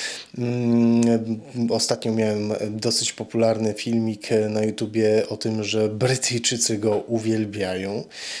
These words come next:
e, i to jest prawda, ale nie tylko. Irlandczycy także. E, jego podejście do migracji jest naprawdę, e, zdroworozsądkowe.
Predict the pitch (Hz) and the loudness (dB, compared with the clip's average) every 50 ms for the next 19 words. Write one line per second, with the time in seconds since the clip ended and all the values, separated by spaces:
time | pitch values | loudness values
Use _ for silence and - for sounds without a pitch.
0 | - - - 117 110 110 107 110 110 110 - 120 120 117 117 - 117 110 110 110 | -12 -10 -6 -2 0 0 2 2 2 0 0 -2 -2 -2 -2 0 0 2 2 2
1 | 107 - - 110 101 98 95 95 95 113 107 110 - - 117 113 113 117 143 160 | 0 0 -2 -2 0 0 0 -2 -2 -4 -4 -4 -4 -4 -2 -2 -2 0 0 -2
2 | 160 160 - - 208 135 - - 104 - 98 110 113 110 117 113 110 113 113 113 | -2 0 0 0 -2 -2 -4 -6 -8 -6 -6 -4 -4 -2 -2 -2 -2 -4 -4 -4
3 | - - - - - 113 107 - - 120 120 - - - _ _ _ - - - | -4 -4 -4 -4 -4 -4 -4 -2 -2 -2 -2 -2 -4 -8 _ _ _ -12 -6 -2
4 | 180 175 160 135 117 110 123 113 107 107 - - - - - - - - - - | 0 0 0 0 0 0 0 0 0 -2 -4 -8 -12 -12 -12 -12 -14 -14 -8 -4
5 | 123 127 123 123 120 120 120 117 117 - - - - - 127 131 127 131 147 160 | 0 2 4 6 6 6 6 4 0 -2 -8 -14 -14 -8 -6 -2 2 2 2 4
6 | 160 165 160 147 147 - - 127 120 123 123 123 117 - - - 110 107 110 - | 4 2 2 2 0 -2 -4 -4 -2 0 0 0 0 -2 -2 -2 -2 -2 0 0
7 | 123 120 120 123 123 117 117 120 117 101 98 - - - 123 117 - - 135 123 | 0 0 0 -2 -2 0 0 0 0 0 -2 -2 -4 -4 -4 -4 -6 -8 -6 -4
8 | 127 131 131 - - 135 131 - - - - 117 110 107 104 101 113 117 - 175 | -4 -4 -4 -4 -4 -4 -6 -6 -8 -10 -10 -10 -10 -10 -6 -4 -2 -2 -2 -4
9 | 180 - - - - - - - - - - 117 117 117 117 117 113 113 110 113 | -6 -12 -18 -18 -16 -16 -16 -16 -16 -6 -2 0 2 2 2 2 2 2 2 2
10 | 113 110 107 110 110 113 117 131 139 156 156 131 120 117 - - - 120 113 113 | 0 0 -2 -4 -2 0 2 2 4 4 2 2 2 2 2 0 0 0 -2 -4
11 | - - - 95 92 87 - - - 123 143 | -4 -6 -4 -4 -4 -4 -4 -6 -6 -6 -8